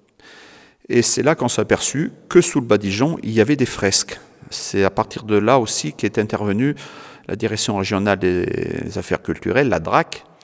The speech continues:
qui a fait des sondages sur la totalité de la nef de l'église, autrement dit du corps de l'église. Et on s'est aperçu que l'église de Banise est couverte de fresques. Et des fresques, euh,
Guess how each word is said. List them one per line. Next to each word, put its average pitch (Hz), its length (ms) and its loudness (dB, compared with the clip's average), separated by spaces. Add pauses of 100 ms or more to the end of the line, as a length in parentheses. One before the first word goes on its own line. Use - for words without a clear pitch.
(460)
qui - 160 2
a 101 40 6
fait 151 160 0
des 143 100 0
sondages 110 600 0 (760)
sur - 380 -2
la 104 100 4
totalité 113 560 0
de 107 140 2
la 92 140 4
nef 139 280 2
de 113 80 0
l'église, 104 400 -2
autrement 104 300 -2
dit 117 100 -2
du 95 140 -6
corps 123 320 2
de 101 80 -2
l'église. 92 480 -4 (420)
Et 101 60 -4
on 107 80 0
s'est - 140 2
aperçu - 760 0 (320)
que - 80 2
l'église 107 340 0
de 104 80 0
Banise 101 500 -2
est 117 120 -2
couverte - 560 -2
de 110 100 2
fresques. - 640 -2 (400)
Et 101 120 2
des 113 120 4
fresques, - 520 2
euh, 101 400 4